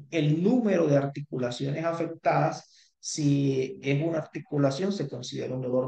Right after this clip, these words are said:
monoarticular, si es de dos a cuatro articulaciones, oligoarticular,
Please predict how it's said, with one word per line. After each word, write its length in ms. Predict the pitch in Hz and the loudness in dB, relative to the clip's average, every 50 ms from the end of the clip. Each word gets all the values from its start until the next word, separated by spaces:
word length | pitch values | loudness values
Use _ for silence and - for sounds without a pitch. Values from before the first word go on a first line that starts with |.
| 131 | -2
monoarticular, 880 | 135 143 151 151 156 151 151 - 165 160 - - 175 170 175 180 180 - | -2 -2 0 0 0 -2 -2 -6 -10 -10 -8 -4 -2 0 0 0 0 -2
si 200 | - - 131 123 | -6 -8 -8 -8
es 100 | 120 135 | -8 -8
de 140 | 135 135 127 127 | -6 -6 -4 -4
dos 180 | 147 151 147 | -2 0 0
a 180 | 147 143 147 - | 0 0 -2 -4
cuatro 340 | - 165 160 160 156 - 156 | -2 0 0 0 0 -2 -4
articulaciones, 800 | 143 147 - 147 - - - 143 139 139 - 156 156 143 131 127 - - | -4 -6 -10 -14 -12 -8 -6 -4 -4 -4 -4 -4 -4 -2 -4 -4 -8 -8
oligoarticular, 1120 | - 123 123 - 202 214 185 180 170 165 - - - 131 - - 170 151 151 151 147 - | -4 -2 0 0 2 2 2 2 2 2 0 -4 -10 -14 -12 -6 -4 -2 -2 -2 -4 -6